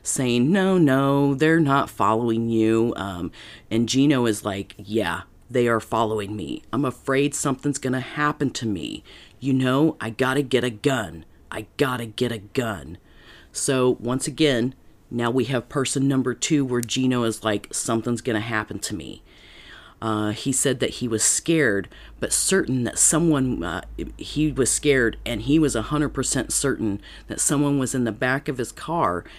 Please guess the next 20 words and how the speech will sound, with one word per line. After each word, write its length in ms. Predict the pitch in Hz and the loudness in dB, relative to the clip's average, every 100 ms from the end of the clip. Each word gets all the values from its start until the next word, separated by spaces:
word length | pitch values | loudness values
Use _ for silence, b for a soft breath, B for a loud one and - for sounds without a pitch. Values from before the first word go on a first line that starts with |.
| B - | B -6
and 140 | 123 | -6
that 100 | - | -2
something 360 | - 156 123 131 | 0 0 2 0
was 140 | 117 | 0
gonna, 340 | 135 123 95 95 - | -2 -2 -4 -12 -18
bad 400 | 117 123 123 101 | -2 2 2 2
was 100 | 117 | -4
gonna 160 | 107 101 | -6 -8
happen 380 | 120 107 - | -6 -6 -8
in 100 | 101 | -12
the 80 | 101 | -6
near 240 | 104 110 85 | -2 -2 -4
future. 600 | - 95 - 57 50 - B B B B B B | -6 -4 -4 -6 -8 -14 B B B B B B
So, 600 | - 127 117 113 110 104 139 | -4 0 2 4 2 -2 -4
this, 220 | 131 - - - - - - - - - - | -4 -4 -14 -20 -20 -20 -20 -20 -20 -20 -12
we're 120 | - | -12
kinda 260 | - 131 120 | -4 0 0
seeing 240 | - 135 | 2 2
a 80 | 135 | 0
trend. 540 | 135 - 156 156 160 | -2 2 4 4 2